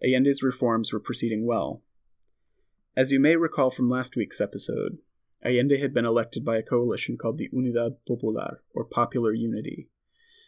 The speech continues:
And while this was a political coalition, it was also a movement.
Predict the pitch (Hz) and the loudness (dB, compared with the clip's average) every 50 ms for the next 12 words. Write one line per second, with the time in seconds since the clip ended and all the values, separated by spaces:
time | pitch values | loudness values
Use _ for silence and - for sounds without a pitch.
0 | _ _ _ - - 135 139 127 127 127 127 143 139 - 147 131 127 113 - - | _ _ _ -8 -4 0 4 6 6 6 6 4 2 2 0 0 0 -2 0 4
1 | 175 202 180 - - 131 127 - - 123 120 113 117 113 110 - - 110 110 113 | 4 6 4 4 0 -2 -4 0 0 2 2 2 2 0 0 0 -2 -2 -2 -4
2 | 120 - _ _ - - 123 113 113 127 123 117 113 - - 110 107 110 117 120 | -6 -8 _ _ -6 -2 -2 0 2 2 0 0 0 0 0 2 2 2 2 0
3 | 117 107 - - - - - - - | 0 -2 -4 -6 -6 -6 -6 -10 -12